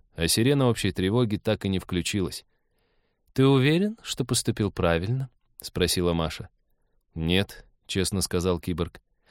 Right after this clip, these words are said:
«Но оставить всё как есть точно было неправильно. Как лететь к стопроцентно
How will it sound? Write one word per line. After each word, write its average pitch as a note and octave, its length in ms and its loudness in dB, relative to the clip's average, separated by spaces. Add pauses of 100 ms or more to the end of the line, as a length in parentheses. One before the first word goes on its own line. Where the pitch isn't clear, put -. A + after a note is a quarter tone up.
(220)
«Но E2 180 2
оставить A2 440 4
всё - 240 2
как - 220 -2
есть A2+ 260 2
точно G2 340 0
было F#2+ 160 2
неправильно. F2+ 600 -2 (480)
Как G#2+ 220 4
лететь A#2+ 380 4
к - 100 -10
стопроцентно A2+ 880 2